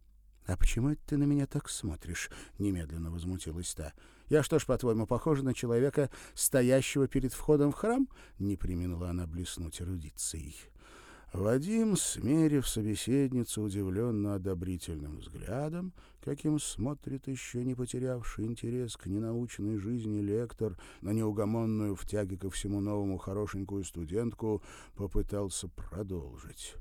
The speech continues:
Возьмём, к примеру, пифагорейцев. У них эзотерика — это и внутреннее самоусовершенствование, и одновременно знание посвящённых, знание внутреннего круга.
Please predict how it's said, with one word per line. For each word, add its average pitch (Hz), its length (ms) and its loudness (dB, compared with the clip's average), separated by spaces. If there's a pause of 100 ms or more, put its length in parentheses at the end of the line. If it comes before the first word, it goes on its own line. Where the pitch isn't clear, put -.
(640)
Возьмём, 107 640 2
к - 80 -10
примеру, 151 880 4 (640)
пифагорейцев. 120 840 0 (680)
У 85 160 -4
них 147 300 2
эзотерика — 110 840 0
это 104 600 0 (300)
и 123 180 2
внутреннее 107 840 0
самоусовершенствование, 113 1400 -4 (360)
и 95 80 -2
одновременно 175 840 4
знание 127 640 2
посвящённых, 139 1080 4
знание 131 460 2
внутреннего 151 580 0
круга. 85 800 -4